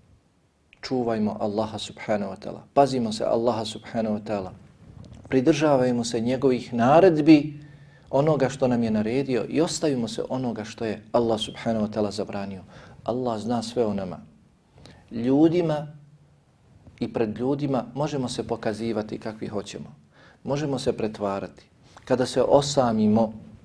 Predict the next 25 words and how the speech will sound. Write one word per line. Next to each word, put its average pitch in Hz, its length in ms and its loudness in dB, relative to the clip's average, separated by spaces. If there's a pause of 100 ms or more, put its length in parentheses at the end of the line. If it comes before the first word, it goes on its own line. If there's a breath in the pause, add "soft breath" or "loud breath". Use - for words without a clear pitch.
(140)
potpuno 135 420 0
biti 110 260 -6
drugačiji. 107 560 -4 (400)
Allahu 117 400 0
subhanahu 107 640 -4
wa 95 60 -8
ta'ala 98 300 -6
ne 107 140 -2
možemo. 107 440 -6 (880 loud breath)
Stidimo 139 680 4
se 123 240 2
Allaha 117 520 2
subhanahu 110 720 -2
wa 101 200 -2
ta'ala 113 420 0 (600 loud breath)
da 131 160 6
nas 127 420 0
u 131 180 2
osami, 135 560 4 (340 loud breath)
kada 127 220 8
nas 131 200 4
niko 160 380 4
drugi 139 360 4
ne 127 160 6
vidi, 110 400 0